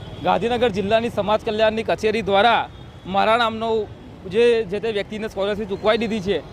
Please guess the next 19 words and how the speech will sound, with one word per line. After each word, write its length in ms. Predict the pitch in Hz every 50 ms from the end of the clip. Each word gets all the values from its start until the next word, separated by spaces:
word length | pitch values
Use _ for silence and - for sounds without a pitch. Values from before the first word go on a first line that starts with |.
| - - - -
એ 100 | 170 208 208 214
બાબતની 380 | 196 185 226 214 208 226 226 -
ફરિયાદ 380 | 214 190 190 214 220 220 180 226
અને 100 | 220 233
તપાસ 400 | 226 202 185 - 220 220 226 220
હજુ 160 | 208 185 226
સુધી 280 | - - 202 180 220 - -
કોઈ 140 | 226 233 - -
થઈ 140 | 180 196 196
નથી 300 | 196 185 - 220 254 320 - - - - - - 180
એવું 180 | 202 226 233 226
મને 160 | 226 247 240
લાગી 300 | 220 180 180 202 226 233
રહ્યું 160 | 240 247 240 196
છે, 60 | 247
કારણ 160 | 240 226 214
કે 80 | 240 220
અરજદારને 460 | 196 214 202 202 226 214 220 226 240
નિવેદનો 460 | 226 208 180 190 208 202 220 220 226